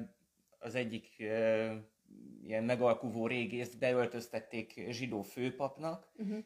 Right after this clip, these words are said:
Speaker 1: kinyitották a Fridládát, és beleturkáltak, és nem találtak benne semmi érdekeset,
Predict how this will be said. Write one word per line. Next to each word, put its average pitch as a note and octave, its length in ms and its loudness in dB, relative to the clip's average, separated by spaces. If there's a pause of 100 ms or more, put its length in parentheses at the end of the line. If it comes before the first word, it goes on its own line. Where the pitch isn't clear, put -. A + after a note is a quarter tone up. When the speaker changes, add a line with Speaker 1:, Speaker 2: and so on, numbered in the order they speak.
(120)
Speaker 1:
kinyitották C3+ 800 2
a D#2+ 60 -16
Fridládát, B2+ 840 -2
és B2 120 -6
beleturkáltak, B2 1120 -2
és A2+ 120 -14
nem B2 180 -2
találtak A2 500 2
benne G#2 220 -2
semmi G#2+ 380 -4
érdekeset, A2 800 -2